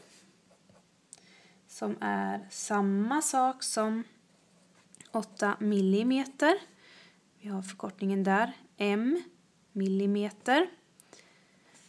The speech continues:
Och det här är samma sak som tio gånger ti-, eh, åtta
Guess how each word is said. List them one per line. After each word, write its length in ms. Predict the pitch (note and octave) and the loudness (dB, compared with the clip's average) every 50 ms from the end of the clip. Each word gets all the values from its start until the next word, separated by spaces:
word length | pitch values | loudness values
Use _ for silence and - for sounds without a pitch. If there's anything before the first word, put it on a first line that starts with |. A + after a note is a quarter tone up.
| _ _ _ | _ _ _
Och 240 | - G#3+ G3 - - - | -12 -12 -12 -12 -12 -10
det 100 | - G3 | -6 -2
här 340 | F#3+ G3 G3 G3 G3+ G3 - | -2 0 0 0 -2 -4 -6
är 80 | - F#3+ | -12 -10
samma 340 | - - G3+ G3 F#3+ G3 F#3 | -8 -6 -4 -4 -4 -4 -4
sak 240 | F#3+ G3+ G3+ G3 | -4 -4 -4 -4
som 200 | - - G3 F#3+ | -4 -2 -2 -2
tio 480 | F#3+ G3 G#3 G3+ G3 F#3+ G3+ A#3 D4+ F#4+ - - - _ _ _ _ _ _ - | 0 0 0 0 2 4 4 4 4 2 0 -4 -16 _ _ _ _ _ _ -16
gånger 760 | A#3+ G#3+ - G#3 G#3 G3+ F#3+ F#3+ F#3 F#3+ A3+ C#4+ F4+ - - - - _ _ _ _ _ _ _ _ _ _ _ _ _ _ _ _ _ _ _ _ _ _ _ _ _ _ - - - - _ _ _ - - _ _ _ _ _ _ _ _ | -10 -4 -2 0 2 2 2 2 4 6 6 6 4 4 0 -12 -20 _ _ _ _ _ _ _ _ _ _ _ _ _ _ _ _ _ _ _ _ _ _ _ _ _ _ -20 -20 -20 -20 _ _ _ -20 -20 _ _ _ _ _ _ _ _
ti-, 400 | - - - G#3+ G#3 G3 G3+ - - | -8 -2 0 2 2 2 0 -2 -2
eh, 340 | - A3+ G#3+ G#3 G#3+ - C4 | -2 0 2 2 2 2 2
åtta 380 | B3+ - - - A3+ A3 B3+ | 0 0 2 6 8 8 8